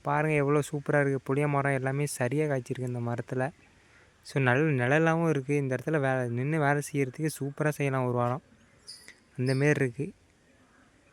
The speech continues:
ஓகே, எஸ், வீடியோ பார்க்குறவங்க எல்லாருமே சப்ஸ்கிரைப் பண்ணிட்டு கமெண்ட் பண்ணுங்க. முடிஞ்ச அளவுக்கு லைக் போடுங்க.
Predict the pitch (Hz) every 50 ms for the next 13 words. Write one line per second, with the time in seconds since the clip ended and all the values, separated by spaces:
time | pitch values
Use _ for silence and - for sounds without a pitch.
0 | _ _ _ _ _ _ _ _ _ - _ _ - - - 127 131 131 135 135
1 | - - - 131 143 156 160 165 156 151 147 139 139 139 135 127 123 123 131 135
2 | 135 135 139 147 151 151 - 131 - - - 151 156 147 - 139 131 131 127 120
3 | - 135 135 139 143 - - _ _ _ - - _ _ - - _ - - _
4 | _ - - _ - - 131 127 135 151 156 156 - - 135 131 127 123 123 120
5 | 120 123 123 147 165 143 127 127 131 139 135 143 135 139 143 147 - 143 131 127
6 | 135 135 - - - 135 117 117 117 117 117 120 143